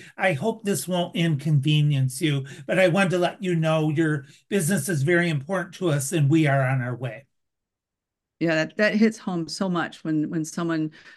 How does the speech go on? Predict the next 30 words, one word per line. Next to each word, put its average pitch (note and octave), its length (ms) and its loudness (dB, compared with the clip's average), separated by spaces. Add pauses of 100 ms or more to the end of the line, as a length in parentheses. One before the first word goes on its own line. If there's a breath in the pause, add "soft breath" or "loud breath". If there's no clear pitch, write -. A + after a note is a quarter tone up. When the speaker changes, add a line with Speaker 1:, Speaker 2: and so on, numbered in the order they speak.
Speaker 2:
shows F#3 400 -4
up E3+ 260 -6 (160)
with F3 380 -6
their, D#3+ 560 -4
even, F3+ 400 -4
you F3+ 80 -2
know, E3 80 -4
they D#3+ 180 -6
show D#3+ 500 -6 (300 soft breath)
that E3 160 -2
vulnerability D#3+ 880 -2
and D3 260 -4
say, D3 560 -6 (300 soft breath)
you D#3+ 80 -2
know, D#3+ 60 0
"Here's F3+ 280 0
what F3 140 -6
happened." D#3+ 580 -4 (180)
And D#3 140 2
then D#3+ 180 2
that - 140 -4
last D3+ 220 -6
step C#3+ 300 -8
that A2+ 100 -14
you G#2 80 -8
just - 180 -12
talked D#3+ 300 -12
about, C#3+ 240 -14
so - 180 -10
important. C3 540 -12